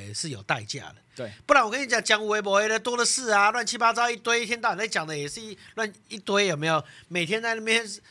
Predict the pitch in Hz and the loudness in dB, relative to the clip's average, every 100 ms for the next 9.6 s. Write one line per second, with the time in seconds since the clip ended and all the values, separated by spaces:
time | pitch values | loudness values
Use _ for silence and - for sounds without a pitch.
0 | _ - 220 214 233 185 151 214 208 214 | _ -2 -2 2 2 2 0 0 2 2
1 | 196 202 202 190 - 170 - 185 220 214 | 4 4 4 2 -2 -2 -2 2 2 2
2 | 220 208 185 185 196 143 - - - - | 2 0 -2 2 2 2 -6 -18 -12 -8
3 | 151 _ - 156 190 220 202 214 202 190 | -8 _ 0 0 2 0 2 0 0 -2
4 | 208 196 202 202 202 - - - - 226 | -6 -4 0 6 6 4 -10 0 6 6
5 | 190 220 156 151 202 202 208 170 127 120 | 6 2 2 2 2 4 4 4 0 -2
6 | 135 175 190 165 101 _ _ _ _ _ | -2 2 4 2 -4 _ _ _ _ _
7 | _ _ 120 143 165 185 156 123 175 151 | _ _ -8 0 2 2 0 -2 -2 -2
8 | 120 117 143 139 139 135 131 131 156 156 | -2 -4 -4 -4 -4 -6 -4 0 2 2
9 | 131 95 90 82 - - | -2 -6 -12 -14 -14 -18